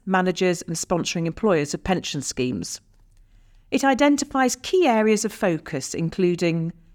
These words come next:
systems and processes, data quality, trustee focus, member engagement and communications, and pension dashboard readiness. So not entirely clear what this is going to mean in practical terms,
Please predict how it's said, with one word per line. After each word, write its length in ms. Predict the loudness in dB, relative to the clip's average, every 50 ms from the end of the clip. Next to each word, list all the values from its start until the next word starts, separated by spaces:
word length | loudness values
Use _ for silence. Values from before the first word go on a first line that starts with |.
| _
systems 520 | -6 -2 -2 -2 -2 -2 -4 -4 -4 -4 -4
and 120 | -6 -2
processes, 800 | 2 2 2 2 0 -2 -4 -4 -4 -2 -2 0 0 -2 -4 -8 -14 _ _ _ _ _ _ -2
data 260 | -2 -2 -2 -4 -6
quality, 720 | -4 0 0 0 0 0 -2 -2 -2 0 0 0 -2 -4 -8 _ _ _ -20 _ _ _ _ -10
trustee 440 | -6 -6 -4 -4 -4 -6 -6 -6 -4
focus, 840 | -2 2 2 4 4 2 2 0 0 0 0 -4 -6 -8 -8 -10 -12 _ 2
member 280 | 4 4 4 4 4 2
engagement 540 | 2 2 2 0 0 0 0 -2 -4 -4 -2
and 140 | -4 -4 -4
communications, 1000 | -4 -2 -2 -2 -2 -2 -2 0 0 0 0 -2 -2 0 0 0 -2 -4 -6 -12 _ _ _ _ _ 2
and 160 | 2 2 2
pension 420 | 2 0 -2 -2 -2 -2 -2 -2 0
dashboard 500 | 0 -2 -2 -4 -8 -6 -4 -4 -2 0
readiness. 640 | 0 2 2 0 -2 -2 -4 -4 -6 -8 -8 -10 -12 _ _ -20 -20 -20 _ _ _ _ _ _ _ _ _ _ _ _
So 160 | -6 0 0 2
not 280 | 4 4 4 2 2
entirely 680 | -2 -2 -2 -4 -6 -2 0 2 4 4 4 4 4 2
clear 360 | 0 0 0 2 4 4 4
what 100 | 2 0
this 140 | -2 -4 -8
is 40 | -4
going 240 | -2 -2 -2 -2
to 120 | -4 -4 -4
mean 160 | -4 -4 -2
in 80 | -4 -2
practical 560 | 2 2 2 2 0 -6 -8 -6 -6 -8 -8
terms, 560 | -6 -4 -2 -2 -2 -2 -2 -2 -4 -6